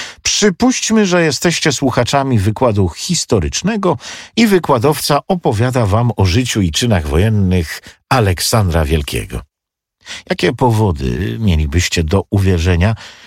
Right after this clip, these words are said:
że słowa wykładowcy odpowiadają rzeczywistości? Wydaje się nawet, że sytuacja jest tu jeszcze bardziej niepomyślna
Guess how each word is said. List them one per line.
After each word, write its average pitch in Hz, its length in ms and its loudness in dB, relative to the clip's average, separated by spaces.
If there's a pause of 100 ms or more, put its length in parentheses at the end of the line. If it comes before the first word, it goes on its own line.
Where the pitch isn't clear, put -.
(100)
że 123 200 2
słowa 185 400 2
wykładowcy 135 640 0
odpowiadają 113 640 2
rzeczywistości? 104 880 -2 (1080)
Wydaje 90 480 2
się 76 160 -4
nawet, 71 380 -2 (360)
że 147 180 4
sytuacja 190 680 2
jest - 380 -2
tu 160 80 2
jeszcze 160 340 0
bardziej 139 360 0
niepomyślna 127 1080 0